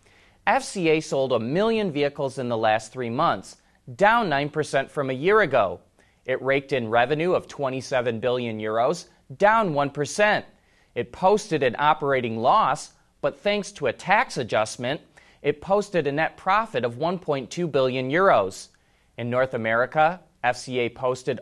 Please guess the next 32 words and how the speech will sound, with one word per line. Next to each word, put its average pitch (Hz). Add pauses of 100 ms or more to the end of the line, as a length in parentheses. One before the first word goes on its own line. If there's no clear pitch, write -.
all-time 170
record 151
earnings 175
of 123
two 254
billion 123
euros, 120 (440)
delivering 156 (200)
a 127
ten 220
point 185
six 214
percent 156
profit 214
margin, 127 (380)
which 226
is 143
exceptionally 117
good 120
in 127
today's 120
market. 160 (600)
F 131
C 127
A 123
posted 127
a 113
modest 120
profit 135
in 131
South 117
America, 117